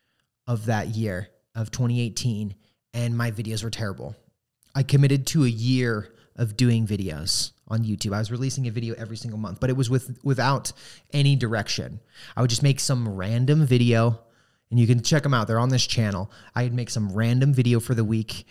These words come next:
and I'd just create something like, "Cool, there's my YouTube video. This is gonna make me famous." And on top of that, I didn't, had no strategy on how to build my business. I had no strategy on how to work. So at the end of twenty eighteen, I made roughly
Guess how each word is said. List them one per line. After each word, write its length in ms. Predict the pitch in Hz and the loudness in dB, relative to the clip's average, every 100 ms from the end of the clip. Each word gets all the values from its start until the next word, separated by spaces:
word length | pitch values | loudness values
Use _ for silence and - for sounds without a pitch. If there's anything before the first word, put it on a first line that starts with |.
| - | -10
and 160 | - 120 | -2 0
I'd 160 | 110 104 | 0 -2
just 320 | 110 - - | -8 -8 -8
create 460 | - 123 123 120 | 0 2 2 0
something 160 | - 120 | -2 -2
like, 120 | 110 | -2
"Cool, 200 | - 165 | 0 2
there's 180 | 131 127 | 2 2
my 100 | 127 | 2
YouTube 240 | 127 131 | 0 0
video. 220 | 127 120 113 | 0 0 0
This 100 | 104 | 0
is 60 | |
gonna 140 | - 110 | 2 2
make 160 | 104 | 2
me 60 | 98 | -2
famous." 600 | - 67 - - - - _ _ - - | -4 -6 -6 -4 -4 -4 _ _ -20 -8
And 100 | 117 | -4
on 120 | 123 110 | -4 -2
top 220 | 110 123 117 | 2 4 4
of 60 | |
that, 140 | 113 113 | 4 2
I 60 | |
didn't, 160 | 117 110 | 2 2
had 200 | 117 113 | 0 0
no 300 | 120 117 117 | -2 0 -2
strategy 500 | - - 117 110 104 | -2 0 2 2 -2
on 60 | |
how 180 | 101 120 | -2 -2
to 80 | 107 | -4
build 300 | 98 117 110 | -2 -2 0
my 140 | 110 | 2
business. 520 | 104 113 104 113 110 - - - | 2 0 0 0 0 -4 -10 -12
I 60 | 110 | -6
had 80 | |
no 60 | 110 | -4
strategy 420 | - - 110 107 | -2 0 0 0
on 60 | 101 | -2
how 180 | 98 110 | 0 -2
to 60 | |
work. 440 | 101 127 113 - - - - | 0 2 0 -2 -14 -20 -12
So 140 | - | -4
at 20 | |
the 60 | 117 | 0
end 100 | 131 | 2
of 60 | 120 | 2
twenty 260 | 143 127 | 2 2
eighteen, 320 | 127 117 139 | 2 0 0
I 60 | 117 | 2
made 260 | 113 113 110 | 0 -2 -4
roughly 880 | 110 120 117 - 127 120 117 110 | -6 -6 -6 -10 -8 -6 -6 -8